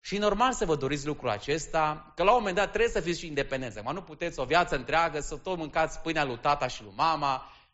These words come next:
tot e să vă plătească și telefonul, și gas-ul, și asigurarea, și să stați acolo în basementul părinților. Trebuie odată să părăsiți cuibul, da? E important și într-un final o să ajungeți să fiți independenți, dar, dragii mei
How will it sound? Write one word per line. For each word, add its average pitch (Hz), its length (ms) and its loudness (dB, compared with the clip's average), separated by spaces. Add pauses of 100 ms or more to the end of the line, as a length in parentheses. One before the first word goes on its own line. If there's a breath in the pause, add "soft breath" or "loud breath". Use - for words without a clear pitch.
(100)
tot 196 180 0
e 185 60 0
să 175 120 -4
vă 156 120 0
plătească 151 560 0
și 214 120 -10
telefonul, 143 680 -2
și 151 260 -10
gas-ul, 151 520 2
și 170 260 -6
asigurarea, 139 840 2
și - 180 -10
să - 160 -8
stați 156 340 0
acolo 151 320 -2
în 131 220 -4 (360 loud breath)
basementul 151 520 0
părinților. 165 580 0
Trebuie 196 300 4
odată 170 200 4
să 165 140 -2
părăsiți 147 580 0
cuibul, 131 680 -2 (600)
da? 139 260 4
E 156 40 4
important 151 560 4
și - 80 -4
într-un 143 200 0
final 147 380 2
o 147 80 2
să 135 120 0
ajungeți 185 320 -2
să 143 100 -4
fiți 143 200 -6
independenți, 123 640 -4
dar, 110 400 4
dragii 117 340 -2
mei 113 380 -4